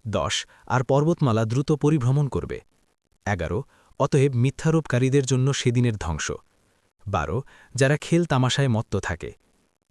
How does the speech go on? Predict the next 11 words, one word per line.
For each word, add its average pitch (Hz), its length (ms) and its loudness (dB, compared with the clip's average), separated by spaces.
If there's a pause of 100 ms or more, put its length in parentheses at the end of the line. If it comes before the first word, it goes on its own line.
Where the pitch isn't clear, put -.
তেরো, 90 280 -2 (360)
সেদিন 147 320 2
তাদেরকে 151 360 0
জাহান্নামের 135 520 2
আগুনের 135 400 0
দিকে 110 220 -2
হাঁকিয়ে 123 420 0
নিয়ে 90 200 0
যাওয়া 65 220 -2
হবে। - 240 -4 (760)
চোদ্দ, 90 280 0